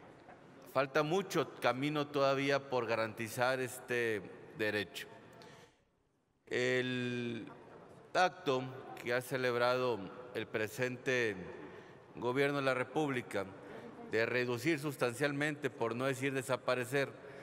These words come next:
el subsidio a la vivienda, ha dejado a muchos mexicanos sin la posibilidad de tener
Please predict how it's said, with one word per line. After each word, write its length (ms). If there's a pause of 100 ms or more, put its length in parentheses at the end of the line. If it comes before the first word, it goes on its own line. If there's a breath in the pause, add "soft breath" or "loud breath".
(180 loud breath)
el 160
subsidio 460
a 40
la 100
vivienda, 520 (540 loud breath)
ha 140
dejado 460
a 60
muchos 760
mexicanos 840 (680 loud breath)
sin 180
la 100
posibilidad 500
de 80
tener 800